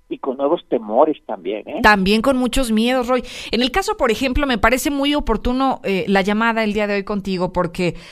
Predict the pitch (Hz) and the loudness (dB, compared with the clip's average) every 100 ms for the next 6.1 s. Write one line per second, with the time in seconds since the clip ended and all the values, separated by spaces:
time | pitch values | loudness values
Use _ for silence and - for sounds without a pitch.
0 | - - 226 277 302 247 196 196 202 208 | -4 -2 2 2 2 2 2 0 -2 -2
1 | 269 269 240 254 262 240 240 240 196 190 | -2 -2 -2 -2 -2 -2 -2 -2 0 0
2 | 202 202 190 175 165 - - - - 262 | -4 -2 0 0 -2 -10 -20 -16 -2 0
3 | 330 - 320 - 208 196 175 190 226 285 | 0 0 -2 -2 -2 -2 -2 -2 -2 -2
4 | - 233 190 220 240 262 254 247 196 220 | -2 0 0 0 -4 -2 -4 -2 -2 -2
5 | 220 208 196 196 202 214 202 196 202 233 | -4 -4 -4 -4 -4 -2 -2 -4 -2 -4
6 | 185 | -4